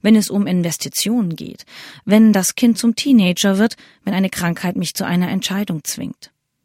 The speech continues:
Da nützt mir kein "Vertrauen ist gut, Kontrolle ist besser",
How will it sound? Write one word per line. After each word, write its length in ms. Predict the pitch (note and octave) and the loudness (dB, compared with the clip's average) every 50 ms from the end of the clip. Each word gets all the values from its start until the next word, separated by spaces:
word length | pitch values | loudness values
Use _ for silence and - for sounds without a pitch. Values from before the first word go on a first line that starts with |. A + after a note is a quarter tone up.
| _ _ - | _ _ -2
Da 100 | E3+ E3+ | 0 2
nützt 320 | F#3 G#3+ - - - - | 2 2 0 -2 -4 -2
mir 140 | F3+ D#3+ D3+ | -2 -2 -2
kein 300 | - - E3+ D#3+ D3+ D3+ | -4 -4 -4 -4 -4 -4
"Vertrauen 440 | - D#3+ - - - D#3+ E3 E3 G#3+ | -6 -8 -6 -4 -2 -2 0 -2 -2
ist 200 | - - - - | -4 -8 -6 -4
gut, 220 | G3+ G#3 E3+ - | -2 -2 -2 -4
Kontrolle 500 | - - D#3+ D#3+ - - F3 F3 E3+ - | -6 -10 -8 -8 -4 -2 -2 -2 -2 -2
ist 200 | - D#3+ - - | -4 -6 -6 -6
besser", 380 | - F3 F#3 - - C3+ C3 | -4 -4 -4 -6 -8 -10 -12